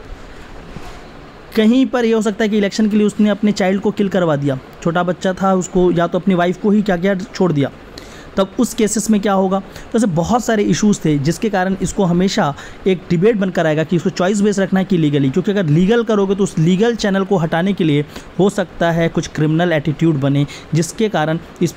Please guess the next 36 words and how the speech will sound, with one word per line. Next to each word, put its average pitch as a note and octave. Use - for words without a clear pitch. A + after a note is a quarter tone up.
policy E3
के G3
against E3
जाकर D3
लोग C#3+
और D3
भी D3
कुछ C#3+
गलत C3+
करें। B2
ठीक G#3
है, C#4
ये F3
तो A#3
आपका A#3
एक A3+
angle, G#3+
एक G3
debate G3+
open F#3
हो D3+
रहा B2+
था, B2+
लेकिन F#3
इसकी G3
beginning G3
को A#3
समझते G3+
हैं F#3+
और F3
India F#3
में G3+
ये F#3+
टू F#3
child F3
policy D3+